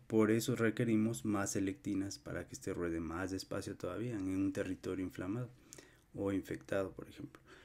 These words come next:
Entonces, el, esto fu-, vean aquí dice pams y dams, porque estos mismos pams y dams van a activar a la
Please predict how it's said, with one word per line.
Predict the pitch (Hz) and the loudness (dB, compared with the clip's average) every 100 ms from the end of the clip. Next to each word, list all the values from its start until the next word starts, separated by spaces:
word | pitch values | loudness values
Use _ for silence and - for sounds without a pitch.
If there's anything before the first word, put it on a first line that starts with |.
| - - - - _ | -20 -20 -20 -20 _
Entonces, | 101 98 117 117 127 - - - | 0 4 6 8 6 4 -6 4
el, | 113 107 107 107 107 107 110 107 - | 8 10 12 10 10 8 6 4 0
esto | - 131 135 135 | 8 8 10 8
fu-, | - - - _ - | 6 -8 -14 _ -12
vean | - 120 127 139 | -2 10 12 12
aquí | 131 135 131 | 12 10 10
dice | 131 117 | 10 6
pams | 123 139 139 | 6 6 6
y | 120 | 6
dams, | 113 135 151 - - | 6 8 8 4 -2
porque | 120 107 117 110 | 2 4 4 4
estos | 127 131 135 | 6 6 8
mismos | 131 131 127 | 10 8 8
pams | 127 123 127 - - | 4 2 2 -2 -4
y | 120 | 2
dams | 113 127 127 131 - - | 4 4 2 -2 -6 2
van | 107 110 | 6 8
a | 110 | 8
activar | - 107 107 110 - - - | 6 4 4 2 -2 -8 -10
a | - 98 | 0 2
la | 98 104 | 2 0